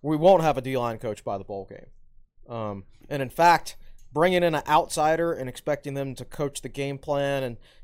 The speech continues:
get up to date on the terminology and, and the play calls and things like that between now and the bowl game is not possible.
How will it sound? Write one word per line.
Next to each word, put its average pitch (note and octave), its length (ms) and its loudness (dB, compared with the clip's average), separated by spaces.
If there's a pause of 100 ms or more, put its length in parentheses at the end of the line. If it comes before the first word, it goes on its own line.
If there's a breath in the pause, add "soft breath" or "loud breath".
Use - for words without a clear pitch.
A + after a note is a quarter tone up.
get D#3 140 0
up D3+ 140 0
to C#3+ 80 -8
date C#3+ 200 2
on B2+ 100 -2
the A#2+ 60 -8
terminology C3+ 960 -2 (520)
and, A#2+ 280 -12
and A2+ 580 -8 (280)
the A#2 80 -14
play F3+ 320 4
calls D3 580 2
and A#2 140 -10
things C3 240 -4
like C3 200 -2
that D3+ 200 2
between C3 380 -8
now C#3 220 2
and B2+ 100 -2
the B2 40 -6
bowl C#3+ 220 4
game D3 240 -2
is A2+ 140 -8
not B2 360 -2
possible. - 440 -10